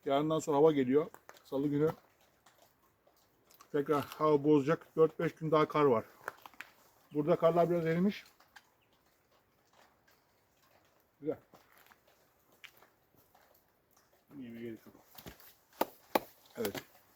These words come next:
Herkese teşekkürler. Bu videoyu da böyle sonlandırabiliriz. Köyde hayat böyle. Biz biraz ilçede yaşıyoruz.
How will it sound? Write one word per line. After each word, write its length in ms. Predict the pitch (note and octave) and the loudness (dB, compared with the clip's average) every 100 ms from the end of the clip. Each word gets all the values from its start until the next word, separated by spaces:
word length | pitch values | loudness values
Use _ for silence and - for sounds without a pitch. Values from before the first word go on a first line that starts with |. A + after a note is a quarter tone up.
| - - | -20 -6
Herkese 460 | E3+ C3 A#2+ D3+ | -4 -2 2 2
teşekkürler. 480 | D3 B2+ A#2+ A#2+ C3 - _ _ - - - - _ _ _ - _ - _ - - _ - _ - - - | 2 -4 -4 -4 -6 -8 _ _ -20 -20 -20 -20 _ _ _ -20 _ -20 _ -20 -20 _ -20 _ -20 -20 -12
Bu 120 | D#3 B2 | -6 -4
videoyu 240 | A#2 B2 | -2 0
da 80 | C3 | 2
böyle 140 | B2 | 0
sonlandırabiliriz. 760 | - A2+ A2+ A2+ A#2 G#2+ A#2 - - _ _ _ _ _ _ _ _ _ _ _ _ _ _ _ _ _ _ - | -2 -4 -4 -2 -4 -4 -12 -18 -20 _ _ _ _ _ _ _ _ _ _ _ _ _ _ _ _ _ _ -8
Köyde 320 | G3 G3 F3+ | -4 0 0
hayat 360 | D#3+ D3+ E3 - - F#3 | 0 0 -2 -10 -16 -6
böyle. 300 | C3 A#2+ - _ _ _ _ _ - | -4 -4 -8 _ _ _ _ _ -18
Biz 180 | D#3 C#3+ | -14 -6
biraz 180 | D3 C#3+ | -4 -4
ilçede 300 | D3 D3+ D3 | -6 -4 0
yaşıyoruz. 460 | B2 - A2+ - | -2 -4 -18 -18